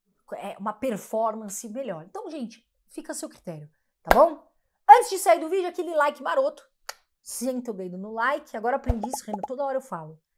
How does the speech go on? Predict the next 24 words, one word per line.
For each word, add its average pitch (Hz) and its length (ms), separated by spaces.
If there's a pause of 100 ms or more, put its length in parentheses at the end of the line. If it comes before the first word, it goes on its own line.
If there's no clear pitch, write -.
(200)
Que - 80
eu 196 60
vejo 214 200
os 208 100
youtubers, 202 400
senta 262 280
o - 40
dedo 208 200
no 190 140
like, 269 240
eu 226 60
tô 240 100
copiando 262 440
também. 185 400 (340)
Senta 466 420
o 320 40
dedo 330 200
no 320 160
like, 262 420
meu 208 140
amor, 226 160
eu 302 60
sempre 370 300
falo. 247 420